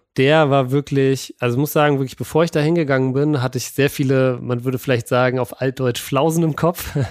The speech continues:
<laughs> hab in der Schule sehr viel Mist gemacht. Meine Schulleiterin hat mich damals auch wirklich nur widerwillig gehen lassen, weil sie gesagt hat, „Ich weiß nicht, ob ich dich da guten Gewissens nach Kanada schicken kann. Nicht, dass du da irgendwie Sachen machst, die dann ein schlechtes Licht auf die Schule <laughs> werfen oder so.“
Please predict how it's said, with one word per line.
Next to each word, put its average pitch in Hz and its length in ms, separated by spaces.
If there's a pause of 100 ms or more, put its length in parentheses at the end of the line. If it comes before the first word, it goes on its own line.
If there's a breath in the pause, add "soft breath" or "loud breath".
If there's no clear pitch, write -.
<laughs> - 260
hab 143 180
in 165 80
der 147 120
Schule 156 320
sehr 143 160
viel 143 140
Mist 160 260
gemacht. 160 360
Meine 135 160
Schulleiterin 147 540
hat 135 100
mich 135 120
damals 131 340
auch 110 140
wirklich 156 440
nur 147 320 (360 loud breath)
widerwillig 151 560
gehen 156 200
lassen, 151 300
weil 131 100
sie 127 100
gesagt 127 360
hat, 127 140
„Ich - 140
weiß 143 260
nicht, 151 140
ob 135 80
ich 127 100
dich 135 160
da 131 260
guten 151 320
Gewissens 139 380
nach 131 100
Kanada 139 380
schicken 156 280
kann. 139 280 (400 loud breath)
Nicht, 135 240
dass 131 100
du - 80
da 123 180
irgendwie 123 580
Sachen 135 380
machst, 131 300
die 127 60
dann 123 300
ein 117 40
schlechtes 123 380
Licht 139 200
auf 123 120
die 127 100
Schule 170 340
<laughs> - 0
werfen 151 380
oder 147 220
so.“ 147 260